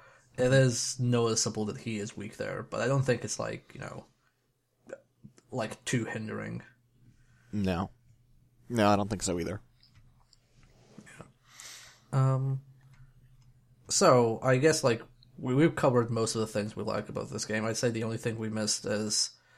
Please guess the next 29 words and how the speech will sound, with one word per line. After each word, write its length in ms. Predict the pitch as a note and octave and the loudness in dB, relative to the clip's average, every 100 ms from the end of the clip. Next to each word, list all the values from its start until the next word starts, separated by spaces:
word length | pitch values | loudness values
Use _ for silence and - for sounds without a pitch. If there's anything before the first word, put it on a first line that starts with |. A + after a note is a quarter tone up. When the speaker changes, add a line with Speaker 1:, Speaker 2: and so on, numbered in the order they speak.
| _ _ B2+ | _ _ -4
Speaker 1:
uh, 320 | A2+ G#2+ G#2+ - | 0 0 -2 -4
I 160 | A2+ | -4
also 680 | A2 G#2+ - A2 G#2 G#2 G#2 - | -2 -2 -2 0 0 -2 -6 -10
appreciate 540 | G#2+ B2 A#2+ A#2+ A2+ | -8 -6 -4 -4 -4
the 100 | A#2+ | -4
very 260 | G#2+ G#2+ A2 | -4 -4 -4
simple 400 | - A2 A2 A2+ | -4 -4 -6 -6
inputs, 480 | - C#3 C3+ - - - | -4 -2 -2 -8 -14 -14
because 240 | A2+ G#2 | -10 -8
it's 140 | G#2+ A#2+ | -4 -2
only 200 | A2 G#2+ | 0 -2
Speaker 2:
Mm-hmm. 100 | F#2+ | -2
Speaker 1:
quarter 260 | A2 A2+ | -4 -4
circles 440 | - A#2+ A#2+ A2+ - | -2 -4 -4 -6 -6
forward 320 | A#2 A2+ G#2 | -6 -4 -6
and 140 | A2 G#2+ | -6 -2
back. 380 | A#2+ C#3 - - _ _ _ _ _ | 0 -2 -4 -20 _ _ _ _ _
Speaker 2:
Yeah, 260 | A2+ G#2+ F2 | 0 4 4
Speaker 1:
Um, 160 | A2+ - - | 2 -6 -2
Speaker 2:
and 160 | G#2+ | 0
then 80 | G2+ | 2
the, 160 | F#2 F2+ C3+ | 2 0 0
Speaker 1:
would 140 | B2+ D#3+ | 6 6
Speaker 2:
there's 300 | F#2+ - - A2 | 6 0 -8 -4
mostly 300 | G2+ - F#2+ | 0 2 2
carried 280 | G2+ F#2 | 4 4
over 160 | F2+ F2 | 4 0
between 320 | - - E2+ | -2 -2 -4
characters, 540 | - D#2+ E2 F2 - | -2 -4 -2 -4 -6